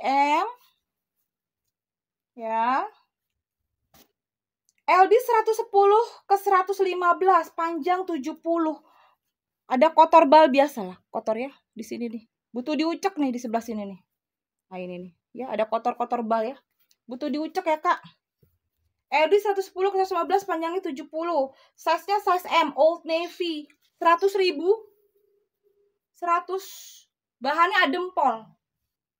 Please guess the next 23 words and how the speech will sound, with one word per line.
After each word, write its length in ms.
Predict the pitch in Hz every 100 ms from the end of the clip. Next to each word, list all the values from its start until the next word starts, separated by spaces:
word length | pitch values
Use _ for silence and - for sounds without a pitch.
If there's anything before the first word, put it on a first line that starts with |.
| _
Cowok 320 | 339 370 311
cewek 160 | 381 480
bisa 240 | 392 392
pakai. 400 | 381 381 381 - _
Modelnya 640 | 262 311 277 320 339 370 427
cowok 400 | 339 311 262 254
cewek 240 | 330 269
bisa 240 | 262 269
pakai. 320 | 247 240 - - _ _ _ _ _ _ _ -
Seratus 320 | 294 302 330
ribu. 320 | 302 262 254 _ _ _ _ _ _ _ _ _ _ _
Nah, 80 | -
ini 160 | 254 311
juga 160 | 320 330
ketupatnya 520 | 294 277 294 359 330
ala-ala 400 | 247 277 262 269
monokrom 560 | 269 277 285 320 294 302
ya. 80 | 480 _ _ _
Monokrom 480 | - 247 240 240 220
juga 320 | 226 208 -
nih. 120 | 190 - _ _ _ _ _ _
Oke. 560 | _ 214 214 226 302 480 _ _ _ _ _ _ _ _ _ _ _
Kak, 180 | 359 392